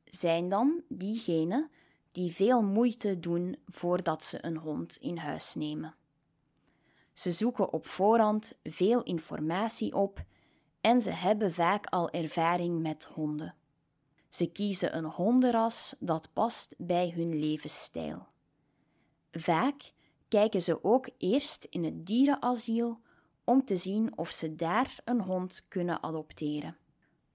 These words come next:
Als dat niet lukt, gaan ze naar een erkende fokker en wachten ze op een puppy. Wanneer de hond er eenmaal is, beginnen ze meteen met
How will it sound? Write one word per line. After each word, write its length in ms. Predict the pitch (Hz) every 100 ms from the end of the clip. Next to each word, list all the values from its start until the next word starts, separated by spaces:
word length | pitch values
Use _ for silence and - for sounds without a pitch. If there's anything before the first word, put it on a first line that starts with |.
| _
Als 280 | 170 165 165
dat 300 | 165 160 -
niet 340 | 185 175 247 214
lukt, 560 | 165 247 - - - _ _ _
gaan 380 | - - 185 240
ze 160 | 240 233
naar 220 | 185 170
een 200 | 165 -
erkende 600 | 156 151 - 196 247 175
fokker 580 | - 214 240 294 285 - _ _ _ _
en 280 | - 160 156
wachten 440 | 175 214 - 254
ze 240 | 233 226 -
op 260 | 170 170 -
een 240 | 185 180
puppy. 400 | - 156 - 170 _ _ _ _ _ _ _ _ -
Wanneer 760 | 170 175 180 185 240 285 - -
de 180 | 180
hond 580 | 175 175 190 254 254 - -
er 220 | 180 - -
eenmaal 720 | 220 233 190 170 170 160 -
is, 600 | - 302 - - - - _ _ _ _ _ -
beginnen 560 | 185 185 - 262 285
ze 300 | 262 226 214 -
meteen 880 | 175 165 165 - 233 233 233 214 -
met 380 | 175 175 -